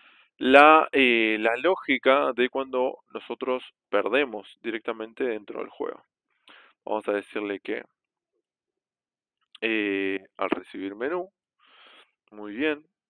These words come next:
vamos a poner una condición acá de por siempre y vamos a agregarle acá un condicional. Vamos a agregarle un operador.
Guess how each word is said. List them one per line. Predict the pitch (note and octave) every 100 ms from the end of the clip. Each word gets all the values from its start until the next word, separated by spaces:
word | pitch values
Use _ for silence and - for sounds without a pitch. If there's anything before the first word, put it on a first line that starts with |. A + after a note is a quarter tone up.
| _
vamos | - G2+ G2+ -
a |
poner | G2 G2+ G#2+
una | G#2
condición | - F#2+ F#2+ A2
acá | G#2+ - A2+ - _
de | -
por | - -
siempre | - C#3+ D#3 A2+ A#2+ B2 G3+ _ _ _ _ - - - _
y | -
vamos | F#3 -
a |
agregarle | C3+ C3+ C3+
acá | C3 B2+
un | B2
condicional. | A#2 A2+ G2+ - - - - _ _ _ _ _ _ _ _ -
Vamos | G2 G2
a | -
agregarle | G2 G#2 G#2
un | G#2
operador. | G2+ A#2 C3 D#3+ C#3+